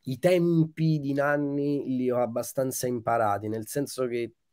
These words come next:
mm, soprattutto nei momenti in cui magari sta dirigendo un attore, ehm, io, eh, diciamo, poi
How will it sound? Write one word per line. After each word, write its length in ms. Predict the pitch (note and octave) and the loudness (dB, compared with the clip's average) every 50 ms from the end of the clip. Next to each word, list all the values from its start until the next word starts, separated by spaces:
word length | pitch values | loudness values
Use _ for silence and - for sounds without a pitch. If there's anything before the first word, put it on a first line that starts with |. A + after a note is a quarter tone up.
| - G#2 | -16 -14
mm, 400 | G#2 A#2 A#2+ A2+ A2+ G#2+ G#2+ G#2+ | -12 -10 -8 -8 -6 -6 -6 -6
soprattutto 760 | - - - A#2+ B2+ B2+ - - D#3+ - - E3 D#3 D3 C#3+ C3+ | -8 -6 -2 -2 -2 -2 -2 -6 -18 -4 2 4 4 6 6 6
nei 160 | C3+ C3 C3 | 4 4 4
momenti 400 | B2 A#2+ B2+ C3+ C#3+ C3+ - C3 | 4 4 4 2 2 0 -2 -4
in 80 | B2 A#2 | -4 -2
cui 160 | - C3 B2 | -2 -2 -2
magari 320 | A#2+ A#2 A#2 B2+ C3+ C#3 | 0 0 0 0 0 0
sta 220 | - - - B2 A#2+ | -2 -4 -4 -4 -4
dirigendo 680 | A#2 A#2+ A#2 A2+ A2+ G#2+ A2+ B2 B2+ C3 B2 B2 A#2+ | -4 -4 -6 -4 -4 -4 -2 0 0 2 2 0 0
un 100 | A#2 A#2 | 0 -2
attore, 760 | A2+ - - A2 A#2+ A2+ G#2 G2+ G2+ A2 A#2 B2+ C#3+ - - - - _ _ _ - - - - _ _ _ _ - | -2 -4 -6 -4 -4 -2 -2 0 0 2 2 0 0 -2 -8 -20 -20 _ _ _ -20 -20 -20 -20 _ _ _ _ -6
ehm, 640 | B2 B2 B2 A#2+ A#2 A#2 A#2 A#2 A2 G#2 G2+ G2+ - _ _ _ _ _ _ _ _ _ _ _ - - _ _ _ _ _ _ _ _ | -2 0 0 2 2 2 2 0 0 0 -2 -4 -8 _ _ _ _ _ _ _ _ _ _ _ -20 -20 _ _ _ _ _ _ _ _
io, 580 | - D#3+ D#3+ D#3+ D3+ D3 C#3+ C#3 C3+ C3+ - - - | 8 10 12 12 12 12 12 10 8 6 2 -2 -8
eh, 480 | - - - C3+ C3+ C3 B2+ B2+ B2+ B2 | -8 -6 -2 -2 0 0 0 0 0 0
diciamo, 880 | B2 A#2+ A#2+ B2+ C3 C3+ D3+ D#3 - D#3 C3+ B2+ B2+ B2+ B2 - - _ _ _ _ _ _ _ _ _ _ _ _ _ _ | -2 -4 -8 -6 0 2 4 6 8 8 8 8 8 6 6 4 2 _ _ _ _ _ _ _ _ _ _ _ _ _ _
poi 260 | - G2+ F2+ E2 | -4 -2 -2 -4